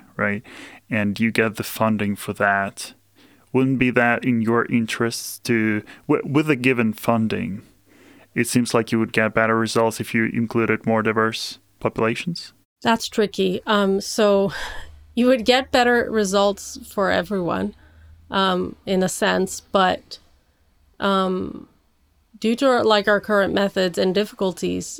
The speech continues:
Speaker 2: um, and the sample size that you want. So there's a difficulty in recruiting, yes,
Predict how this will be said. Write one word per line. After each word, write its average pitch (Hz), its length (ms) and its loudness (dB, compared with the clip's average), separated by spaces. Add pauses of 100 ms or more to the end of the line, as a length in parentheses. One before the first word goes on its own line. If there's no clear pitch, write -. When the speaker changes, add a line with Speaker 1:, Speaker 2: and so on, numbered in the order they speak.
Speaker 2:
um, 190 420 -2
and 214 320 2
the 190 120 -2
sample 196 320 -2
size 180 300 -2
that 180 140 -4
you 185 100 -4
want. 170 400 -2
So 208 240 0
there's 220 300 2
a 233 40 0
difficulty 190 600 -2
in 180 120 0
recruiting, 185 640 -2 (360)
yes, 185 420 -2